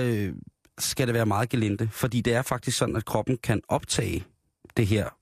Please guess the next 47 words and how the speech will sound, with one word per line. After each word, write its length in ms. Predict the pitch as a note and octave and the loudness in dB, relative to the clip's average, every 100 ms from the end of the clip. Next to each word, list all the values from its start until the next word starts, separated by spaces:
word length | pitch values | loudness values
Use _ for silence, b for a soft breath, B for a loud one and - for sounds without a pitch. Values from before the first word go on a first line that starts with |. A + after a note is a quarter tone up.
| _ _ _ _ - | _ _ _ _ 0
nye 240 | A#2 A2 | 4 4
luft, 480 | A#2 G#2+ A2 - - - | 4 2 0 -6 -12 -4
der 60 | A#2+ | -2
kommer 260 | A2 F#2+ | 0 0
ind. 120 | F#2 | 0
Og 120 | - A2 | 0 2
det 80 | |
er 40 | C3 | 2
meget, 200 | A#2+ B2+ | 2 2
meget, 140 | A#2+ | 2
meget 140 | A#2+ A2+ | 2 0
usundt. 420 | A#2 B2+ - - _ _ B B B B B B B | 0 -2 -6 -12 _ _ B B B B B B B
Jeg 60 | - | 2
er 40 | |
ikke 140 | D#3 - | 2 2
helt 160 | F#3+ | 0
sikker 280 | - F3 F3 | 2 2 2
på, 240 | - D3+ G#2 | 4 2 4
hvad 140 | B2 | 2
det 100 | A2+ | 4
er, 200 | A2+ B2 C3 - | 2 2 -2 -2
at 300 | A#2 - - - | -2 -4 -14 -4
det 120 | B2+ | -2
gør. 240 | A2+ G#2+ G#2 | 0 0 0
Men 180 | A#2 A2 | 0 2
sådan 180 | D3 | 0
som 180 | D3+ D3+ | 0 2
jeg 120 | B2+ | 0
kan 100 | - | 0
forstå 460 | - A#2 - E3+ A#2+ | -2 -4 0 0 0
det 140 | C#3 | -2
på, 440 | - C3 G#2+ G2 F2+ _ _ - | 2 2 4 2 -2 _ _ -8
på 80 | - | -4
den 180 | G2+ G#2 | -2 0
her 160 | G#2 - | 0 -2
rapport, 460 | - - - - | -4 -4 -2 -4
øh, 180 | - B1+ | -4 -4
sygerapport 640 | - D3 D#3+ - G#2+ A2 | 2 2 2 2 0 0
eller 140 | - G#2 | 0 0
lægerapport 500 | G2+ C3 G#2 G#2+ G2+ | 0 0 0 0 0
om 80 | |
det, 140 | - A2 | -2 0
så 120 | D3+ | 2
er 80 | C#3+ | 2
det 60 | |
altså, 280 | C#3 A#2+ B2 - B B B B B B B B _ _ _ _ _ _ _ _ | 2 2 0 -2 B B B B B B B B _ _ _ _ _ _ _ _
at 240 | C3 B2 | -2 -2